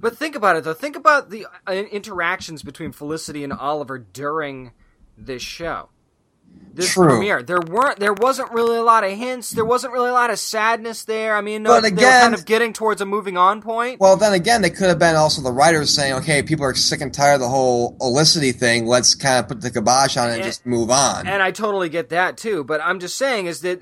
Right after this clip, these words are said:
Speaker 1: they didn't make it obvious that there was a break there.
Speaker 2: No.
Speaker 1: And I wondered why that is, because think about it. Every other time that they've referenced this in past seasons, they've made it obvious, and for some reason they're leaving it a little bit open. I don't know.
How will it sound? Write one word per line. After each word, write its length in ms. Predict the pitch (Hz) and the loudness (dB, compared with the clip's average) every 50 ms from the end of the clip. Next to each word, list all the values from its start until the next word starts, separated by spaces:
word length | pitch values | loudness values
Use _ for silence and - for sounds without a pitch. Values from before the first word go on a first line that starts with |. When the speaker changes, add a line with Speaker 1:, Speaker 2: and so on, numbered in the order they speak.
| 170 180 160 156 | -10 -14 -8 0
Speaker 1:
they 140 | 175 233 285 | 2 2 2
didn't 220 | 339 392 359 269 | 2 -2 -6 -2
make 180 | 254 277 269 269 | -2 -2 0 0
it 120 | 254 240 - - | -2 -4 -2 0
obvious 560 | 175 180 214 202 156 208 196 180 160 - - | 2 2 2 2 0 -4 -6 -6 -6 -6 -8
that 140 | 175 165 - | -10 -8 -6
there 140 | 185 185 180 | -4 -4 -4
was 140 | 170 165 127 | -4 -4 -6
a 60 | 156 | -8
break 360 | 123 143 160 165 151 - - | -8 -6 -6 -6 -6 -6 -10
there. 360 | _ 131 113 104 82 67 - _ _ _ - | _ -16 -16 -16 -16 -18 -20 _ _ _ -2
Speaker 2:
No. 180 | 139 147 143 | 2 4 4
Speaker 1:
And 140 | 139 127 117 | 4 4 4
I 200 | 113 196 214 226 | 4 6 6 4
wondered 500 | 202 175 214 254 302 302 285 262 190 170 | 4 4 2 2 2 0 -4 -6 -6 -2
why 240 | 175 202 196 196 196 | 2 4 6 6 6
that 160 | 185 185 175 | 4 0 0
is, 140 | 185 180 180 | 0 -2 -4
because 300 | - 180 180 196 196 - | -6 -10 -10 -8 -10 -8
think 140 | - 285 226 | -8 -8 0
about 160 | 208 185 165 | 2 2 2
it. 120 | 156 147 - | 2 -4 -4
Every 320 | - 208 202 262 302 302 285 | -4 -4 -4 -4 -4 -2 -2
other 220 | 269 233 226 208 | -2 -2 -4 -6
time 540 | - - 220 208 208 208 208 202 190 185 - _ _ _ _ _ _ | -8 -4 0 2 2 2 0 -2 -6 -10 -16 _ _ _ _ _ _
that 140 | 175 165 - | -12 -8 -4
they've 260 | 202 190 185 160 147 | -4 -4 -4 -4 0
referenced 560 | 170 196 226 240 - - 196 160 135 - - | 2 2 2 0 -2 -6 -8 -8 -8 -12 -8
this 280 | 147 151 143 143 - - | -6 -4 -4 -4 -8 -12
in 200 | - 175 165 156 | -12 -12 -14 -10
past 420 | - 196 180 180 180 175 - - | -8 -6 -6 -6 -6 -8 -10 -14
seasons, 560 | - 233 262 269 208 175 170 147 147 147 - - _ _ _ _ | -14 -14 -14 -12 -12 -12 -12 -12 -12 -14 -16 -20 _ _ _ _
they've 200 | - 190 208 185 | -2 -2 -2 0
made 220 | 185 226 233 226 208 | 0 -2 -2 -2 -2
it 80 | 196 | -2
obvious, 460 | 214 220 262 269 - 185 143 127 - 170 | 0 0 0 -2 -2 -4 -10 -10 -12 -14
and 120 | 170 156 | -16 -12
for 80 | - 214 | -12 -10
some 220 | - - 285 277 | -6 -6 -4 -4
reason 340 | 277 294 311 311 254 233 196 180 | -4 -8 -8 -10 -10 -8 -6 -4
they're 220 | 180 180 180 180 | -4 -2 -2 -4
leaving 400 | 175 175 208 240 247 226 240 214 | -4 -6 -8 -8 -6 -8 -8 -6
it 80 | 208 202 | -6 -4
a 40 | |
little 220 | 202 196 196 190 180 | -2 -2 -2 -2 -2
bit 100 | 185 185 | -2 -2
open. 320 | 226 247 285 285 220 175 | -2 -2 -4 -4 -6 -4
I 140 | 160 160 180 | -2 0 0
don't 140 | 190 190 185 | 0 0 0
know. 360 | 190 190 185 160 143 156 | 0 0 -2 -2 -8 -14